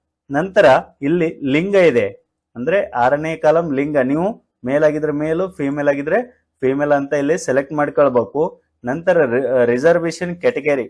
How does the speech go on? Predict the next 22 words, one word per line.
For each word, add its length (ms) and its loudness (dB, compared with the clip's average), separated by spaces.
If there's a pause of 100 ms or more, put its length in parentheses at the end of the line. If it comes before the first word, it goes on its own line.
(140)
ಮೀಸಲಾತಿ 540 -4
ವರ್ಗ 360 -6
ಯಾವುದು 320 2
ನಿಮ್ದು, 340 -4 (220)
ಇಲ್ಲಿ 240 -8
ಕಾಣ್ತಕ್ಕಂತಹ 840 -2 (600)
ಯಾವ 360 2
ಕ್ಯಾಟಗರಿ 420 -6
ಬರ್ತಿರೋ 460 -2
ನೀವು 200 -4
ಆ 120 2
ಕ್ಯಾಟಗರಿಯನ್ನು 640 -4
ಇಲ್ಲಿ 240 0 (380)
ಸೆಲೆಕ್ಟ್ 380 2
ಮಾಡ್ಕೊಂಡ್ರೆ 540 4 (1900)
ಇಲ್ಲಿ 320 2 (540)
ಆರ್ 240 6
ಡಿ 120 6
ನಂಬರ್ 300 4
ಅನ್ನ 200 4
ನೀವು 200 0
ಇಲ್ಲಿ 200 2